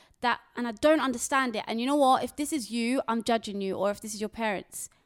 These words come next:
how can you not let your child marry a revert?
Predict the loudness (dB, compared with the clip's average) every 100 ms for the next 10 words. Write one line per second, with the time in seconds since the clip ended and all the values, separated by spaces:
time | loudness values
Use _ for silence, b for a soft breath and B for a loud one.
0 | _ _ _ -2 6 6 6 4 6 4
1 | 2 -2 -4 -6 -4 0 0 -2 -4 -6
2 | -4 -2 -2 -4 -6 -8 -8 -10